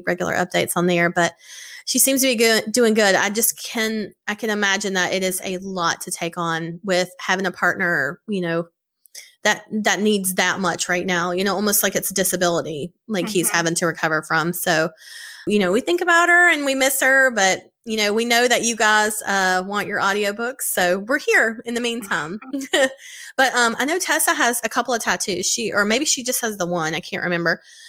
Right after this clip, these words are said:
Speaker 1: But she, I know she has one on her forearm. That's her daughter's heartbeat. She recorded it and she had someone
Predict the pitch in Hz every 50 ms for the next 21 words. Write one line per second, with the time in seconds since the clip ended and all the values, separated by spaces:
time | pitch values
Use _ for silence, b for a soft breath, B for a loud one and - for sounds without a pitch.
0 | B _ - 214 208 208 - - - 214 226 233 285 - - 277 302 302 294 285
1 | 269 262 240 214 220 - - 226 220 220 214 196 180 185 190 185 - - - -
2 | 202 190 190 190 202 196 190 190 - - - - 262 269 - 233 196 156 160 160
3 | - - - - - - 214 202 190 190 - - 254 285 311 294 220 180 175 180
4 | 180 - B B B B B B B _ - 208 202 196 196 208 - - 208 196
5 | 226 202 196 208 208 - 208 190 196 190 185 175 175 175 175 175 180